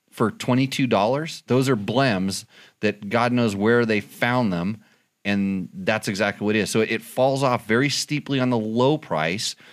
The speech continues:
You get into the mid price, and there's lots of really good options. And then you go up into the X Ls and the D I Ds, and they usually have one or two really super high-end, um, rims.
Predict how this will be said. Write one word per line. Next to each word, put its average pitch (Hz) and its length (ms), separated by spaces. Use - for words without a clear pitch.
You 107 100
get 143 140
into 123 140
the 110 80
mid 143 260
price, 87 320
and 110 80
there's 85 120
lots 104 200
of 95 180
really 117 220
good 147 160
options. 123 480
And 110 140
then 110 160
you 110 100
go 107 120
up 113 160
into 113 140
the 104 180
X - 240
Ls 107 500
and 101 80
the 95 60
D 104 220
I 104 120
Ds, 98 520
and 92 160
they 101 80
usually 107 360
have 95 200
one 95 300
or 101 100
two 101 600
really 113 480
super 135 420
high-end, 85 580
um, 90 360
rims. 90 500